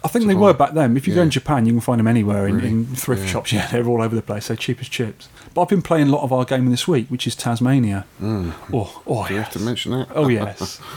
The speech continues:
Speaker 1: It's gonna be a bit of a change, actually. I know you don't like this. I loved it. But, uh, one of the problems, just a quickie before we get onto it, is I found it quite difficult at first. Oh my God, this game is rock hard. I don't remember it being this difficult.
Speaker 2: Mm.
Speaker 1: And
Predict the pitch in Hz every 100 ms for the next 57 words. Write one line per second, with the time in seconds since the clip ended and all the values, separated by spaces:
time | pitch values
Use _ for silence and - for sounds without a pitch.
0 | - - - 139 135 123 165 170 117 113
1 | - 135 139 123 123 120 147 117 117 -
2 | - 135 127 131 117 107 - - - -
3 | - - - - 185 - - _ - 165
4 | 214 220 202 196 151 120 - - - -
5 | 170 127 120 117 131 120 139 135 135 -
6 | 101 101 - - - - 135 - - _
7 | - 170 180 - 170 139 - - 156 170
8 | 131 123 120 - 135 147 180 139 190 143
9 | - 120 113 113 120 - - 185 123 156
10 | 143 135 123 113 110 - 202 170 120 101
11 | 95 90 - - - - - - 143 143
12 | 143 143